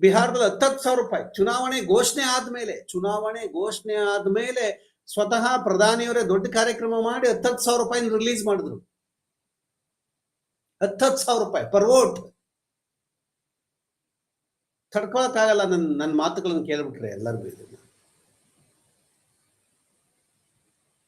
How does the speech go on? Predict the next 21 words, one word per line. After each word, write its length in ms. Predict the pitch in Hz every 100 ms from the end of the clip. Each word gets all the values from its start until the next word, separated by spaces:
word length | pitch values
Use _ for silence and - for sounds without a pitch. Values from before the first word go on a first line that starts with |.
| _ _ _ - 147
ರಾಜಾಜಿನಗರದಲ್ಲಿ 1300 | 202 226 254 247 247 226 214 196 151 - 233 - _ _ _ _ _ _ _ _
ಒಂದು 640 | 196 208 202 180 151 127 104 - _ _
ಇದೇ, 360 | 175 233 240 202
ಈ 240 | 156 208
ತರ 220 | - 220 180
ಘೋಷಣೆ 320 | 220 214 262
ಆದಾಗ, 380 | 226 170 143 123 131 202
ದುಡ್ಡು 200 | 190 196
ಹಾಕ್ದಾಗ 720 | 180 185 180 143 113 - 170 - _ _ _ _ _ _ -
ಒಂದು 480 | 196 202 190 175
ಸಹಕಾರಿ 540 | 160 190 220 226 240 240
ಬ್ಯಾಂಕ್ 400 | 190 196 180 185
ಚುನಾವಣೆ 340 | 196 214 202
ನಡೀತಾ 260 | 175 160 139
ಇತ್ತು. 240 | 98 - - _ _ _ _ _ _ -
So 60 |
ಆ 80 | 233
ಬ್ಯಾಂಕ್ 340 | 190 196 262
ಚುನಾವಣೆ 260 | 247 240 233
ನಡೀತಿದ್ದಾಗ 380 | 196 196 196 220
ಅಲ್ಲಿ 280 | 226 214